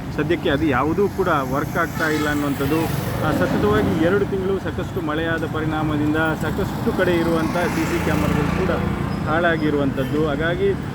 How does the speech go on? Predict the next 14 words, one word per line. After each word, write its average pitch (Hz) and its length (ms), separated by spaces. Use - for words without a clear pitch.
ಆ, 156 260
ಸಂಬಂಧಪಟ್ಟ 190 580
ಇಲಾಖೆ 175 580
ಈ 156 40
ಕಡೆಗೆ 165 360
ಗಮನ 156 420
ಹರಿಸಬೇಕು 165 480
ಅನ್ನುವಂಥ 151 300
ಒತ್ತಾಯ 156 460
ಇರುವಂಥದ್ದು. 143 500
ಯಾಕಂದರೆ 160 720
ನಗರದ 185 460
ಭಾಗದಲ್ಲಿ, 185 520
ಆ, 185 300